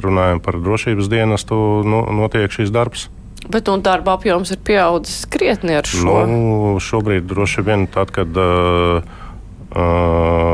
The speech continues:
Speaker 1: putekļi nosaidīsies, pēc vairākiem gadiem būs iespēja matemātiski kādam to visu analizēt un vērtēt, bet, nu, tas ir vairāk kārtīgi skaidrs gan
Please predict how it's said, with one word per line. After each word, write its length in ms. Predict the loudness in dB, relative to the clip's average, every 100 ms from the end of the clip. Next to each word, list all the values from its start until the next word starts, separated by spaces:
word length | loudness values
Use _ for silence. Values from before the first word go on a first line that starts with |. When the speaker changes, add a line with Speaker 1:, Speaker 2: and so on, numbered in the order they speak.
| 2 0 -2
Speaker 1:
putekļi 400 | -2 0 0 2
nosaidīsies, 1040 | 2 2 0 0 0 -2 -4 -4 -4 -6 -4
pēc 240 | -4 -2
vairākiem 560 | 0 2 2 0 0 0
gadiem 320 | 0 0 0
būs 220 | 0 0
iespēja 320 | -2 0 0 2
matemātiski 720 | 0 0 0 0 -2 -6 -2
kādam 320 | 0 2 0
to 160 | 0 0
visu 200 | 0 2
analizēt 640 | 2 2 2 0 0 0
un 160 | 0 0
vērtēt, 400 | 0 0 -2 0
bet, 240 | -2 -4 0
nu, 120 | -2
tas 260 | 0 -4 -2
ir 100 | 0
vairāk 400 | 2 2 2 0
kārtīgi 600 | -2 -2 -4 -4 -6 -8
skaidrs 540 | -4 0 0 0 -6 -4
gan 300 | 0 0 0